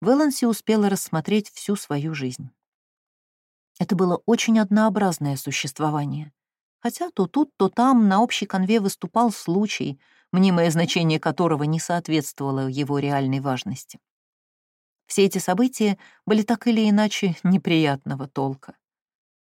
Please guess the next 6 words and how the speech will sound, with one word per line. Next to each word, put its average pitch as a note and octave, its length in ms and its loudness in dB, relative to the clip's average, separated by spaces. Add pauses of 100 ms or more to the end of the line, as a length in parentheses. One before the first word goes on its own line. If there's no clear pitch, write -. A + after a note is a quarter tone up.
Ничего F#3+ 360 -2
приятного D3+ 500 -2
с - 140 -8
Вэланси C#3+ 400 -4
не D3 120 -2
происходило. C#3 680 -8